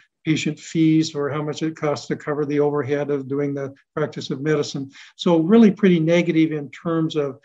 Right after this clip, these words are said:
elevating all of those costs for medical care and for the physicians and for physicians' insurance and, and so on with that. Uh,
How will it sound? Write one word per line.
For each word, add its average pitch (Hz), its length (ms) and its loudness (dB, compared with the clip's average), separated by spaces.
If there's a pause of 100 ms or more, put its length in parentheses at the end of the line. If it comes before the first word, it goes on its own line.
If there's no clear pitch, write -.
(260)
elevating 165 480 4
all 160 260 2
of 156 120 0
those 147 240 -2
costs 156 440 -4
for 143 140 -6
medical 139 420 -6
care 160 440 2
and 156 120 -8
for 139 140 -8
the 127 80 -10
physicians 139 720 -6
and 127 160 -6 (260)
for - 80 -4
physicians' 135 640 -4
insurance 135 600 -4
and, 139 220 -6
and 135 160 -6
so 139 280 -2
on 131 100 -6
with 151 240 -4
that. 131 220 -8 (520)
Uh, 143 260 -2